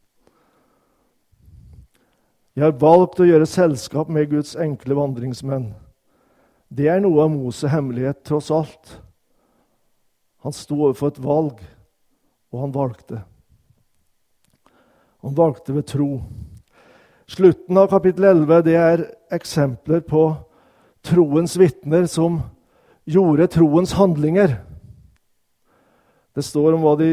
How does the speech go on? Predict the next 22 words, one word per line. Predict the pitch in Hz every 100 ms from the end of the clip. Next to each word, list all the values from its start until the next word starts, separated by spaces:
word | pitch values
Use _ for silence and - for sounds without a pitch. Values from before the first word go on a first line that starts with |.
| 139 143
hva | 143 147
de | 165
drev | 139 135 156 160
med, | 151
og, | 147 135 139
og | 139 131
de | 143 151
gjorde | 160 135 147
store | - 156 139
ting | 156 160 156
for | 165
Herren. | 156 170 165 202 123 - _ _ _ _ _ _ _
Vi | 147 -
kom | 175
på | - 147 156
det | 165 165
uttrykket, | 160 - 135 - 160 160 120 69 - _
«Våg | 127 156 175 170
store | - 180 156 165
ting | 160 170
for | 170 170
Gud, | 156 180 208